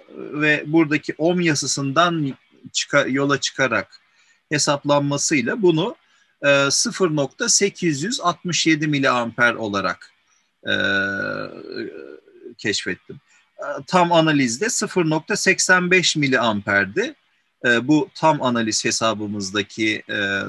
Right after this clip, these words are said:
doğru ifade. E, bu da bizim yaklaşık analiz ile bulduğumuz, e,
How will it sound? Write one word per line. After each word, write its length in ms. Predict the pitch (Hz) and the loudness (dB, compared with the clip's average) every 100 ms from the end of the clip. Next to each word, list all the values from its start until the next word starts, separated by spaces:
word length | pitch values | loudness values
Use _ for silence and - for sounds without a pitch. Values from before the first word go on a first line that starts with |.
| 101 | -4
doğru 300 | 120 123 127 | 0 2 2
ifade. 680 | 131 98 - 92 95 180 294 _ _ _ _ 135 | 0 -4 -6 -6 -4 -6 -8 _ _ _ _ 2
E, 260 | 127 127 | 2 4
bu 160 | 196 147 | 2 4
da 260 | 175 302 - _ _ | 2 0 -6 _ _
bizim 320 | 151 160 214 196 | 0 0 0 -2
yaklaşık 600 | 165 190 190 196 - 185 | 4 4 4 2 2 0
analiz 460 | 165 160 160 160 131 | 2 2 4 2 2
ile 380 | 131 120 113 117 | 2 2 2 -2
bulduğumuz, 880 | 123 127 110 113 104 104 95 - - | 0 2 4 2 0 -2 -6 -6 -8
e, 60 | - | -10